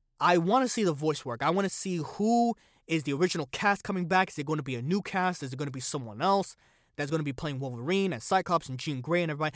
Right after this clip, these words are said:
By the way, Jean Grey is pregnant. If you watch, rewatch the trailer again, Jean Grey is pregnant. So it might be, you know, Nate, it might be someone else, but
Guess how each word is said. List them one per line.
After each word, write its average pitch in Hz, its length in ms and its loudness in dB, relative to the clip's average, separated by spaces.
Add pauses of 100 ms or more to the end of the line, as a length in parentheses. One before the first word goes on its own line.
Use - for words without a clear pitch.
(120)
By 196 100 8
the 226 60 10
way, 202 100 8
Jean 196 160 0
Grey 214 160 6
is 160 80 -2
pregnant. 123 440 -2
If 123 120 -10
you 151 120 0
watch, 160 260 2
rewatch 151 420 -2
the - 60 -14
trailer 156 260 -2
again, 160 420 -2
Jean 151 220 -4
Grey 139 140 -2
is 127 80 -8
pregnant. 123 340 -4
So 123 320 -6 (300)
it 131 120 -6
might 139 220 0
be, 139 400 0 (460)
you 131 100 -6
know, 117 360 -8 (200)
Nate, 202 400 2 (180)
it 135 60 -12
might 131 140 -8
be 113 80 -16
someone 110 340 -10
else, 262 380 0 (340)
but 147 640 -2